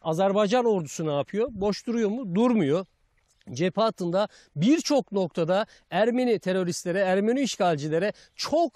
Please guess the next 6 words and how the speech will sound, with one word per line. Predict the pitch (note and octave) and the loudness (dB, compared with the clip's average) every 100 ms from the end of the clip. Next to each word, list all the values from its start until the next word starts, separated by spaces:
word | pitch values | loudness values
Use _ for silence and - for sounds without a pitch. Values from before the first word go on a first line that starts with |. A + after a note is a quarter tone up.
| F#3+ | -2
ağır | F3+ G3+ A3 D#3 | 2 2 2 0
darbe | E3 F3 F#3 F#3 | 0 0 0 -2
vuruluyor | D3+ F3 G#3 A#3+ | -2 -2 0 0
ki | - D#3 - - - | -2 -4 -6 -14 -2
bu | A#3 B3 | 0 2
işgalciler | G#3 - G#3+ G3 D#3+ F3+ G#3 | -2 0 2 2 0 0 0